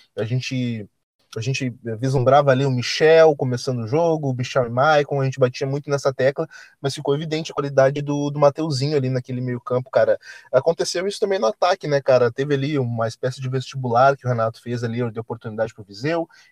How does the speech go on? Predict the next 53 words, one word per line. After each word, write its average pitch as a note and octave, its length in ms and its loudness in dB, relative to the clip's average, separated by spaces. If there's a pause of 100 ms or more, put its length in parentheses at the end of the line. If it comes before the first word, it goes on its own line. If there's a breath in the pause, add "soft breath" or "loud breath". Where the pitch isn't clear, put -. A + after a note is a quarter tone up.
ele A#2 100 -10
deu A#2+ 100 -2
oportunidade B2 580 -2
pro C#3 120 -2
André, C3 340 0
e D3 60 -4
o D3+ 80 0
André D3 380 2
é D3 80 4
o, C#3+ 220 6 (200)
o B2+ 60 2
atual B2 320 2
titular B2+ 380 4
da C3 80 -4
posição. B2+ 500 -4 (520)
Cara, D#3 180 2
o - 20 -20
que D3+ 100 -14
que - 80 -16
tu G3+ 120 4
achou F3+ 200 2
dessas D#3+ 280 -4
mudanças C#3+ 500 0
aí C3+ 160 6
do C3+ 100 -4
Grêmio, C3 300 -2
desde C3+ 240 0
as B2+ 80 -2
últimas C3+ 320 -4
gravações C3 380 0
que C#3 80 -4
a - 20 0
gente A#2+ 140 -6
fez A#2+ 160 -4
aqui B2+ 100 -6
no B2+ 100 -4
Papo B2 220 -2
Imortal? A#2+ 460 0 (260 loud breath)
Se, D#3 220 -10
se, B3+ 360 -12
se - 140 -10
foram E3+ 240 2
suficientes D3 560 -8
pra C#3+ 160 0
o C#3 60 4
Grêmio D3 180 0
melhorar C#3 320 6
o D#3+ 60 4
seu D3 100 -10
futebol, C3 540 0
inclusive B2+ 280 -4
na B2+ 80 -2
Libertadores? A#2+ 640 -8